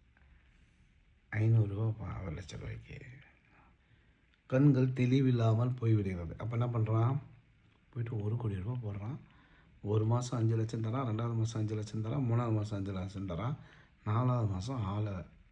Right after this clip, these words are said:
எடுக்க மாட்டான். So, அப்போ இந்த இடத்துல இன்வெஸ்ட் பண்ணலாமான்னா, அந்த இடத்துல பேராசையை கழட்டி வைக்க சொல்லி கண்கள் தெளிவாயிடும். "ஐயோ, இல்லைப்பா, இது, it is not safe,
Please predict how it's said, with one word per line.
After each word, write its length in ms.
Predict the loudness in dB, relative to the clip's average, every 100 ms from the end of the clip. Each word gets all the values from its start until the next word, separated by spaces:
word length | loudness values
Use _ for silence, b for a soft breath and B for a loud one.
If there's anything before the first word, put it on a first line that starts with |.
| _ _ _ _ _
எடுக்க 240 | -8 -6
மாட்டான். 280 | -6 -6 -12 -16 _ B B B B 2
So, 280 | 4 4 2
அப்போ 380 | 0 2 4
இந்த 220 | 4 4 4
இடத்துல 160 | 8
இன்வெஸ்ட் 480 | 8 10 8 4 4
பண்ணலாமான்னா, 840 | 4 6 8 8 8 6 4 2 -6 0
அந்த 200 | 4 6
இடத்துல 180 | 4 2
பேராசையை 720 | 6 6 6 4 4 2 2 0
கழட்டி 420 | 4 6 6 2
வைக்க 260 | 2 -2
சொல்லி 440 | -6 -4 -2 -2 -6 -20 b b b b b b b _ _
கண்கள் 380 | 4 6 6 4
தெளிவாயிடும். 580 | 2 4 4 2 -4 -6
"ஐயோ, 220 | 0 2 2
இல்லைப்பா, 520 | 2 0 -2 -4 -4
இது, 140 | -4
it 160 | -6 -8
is 180 | -6 -4
not 140 | -4 -6
safe, 220 | -6 -6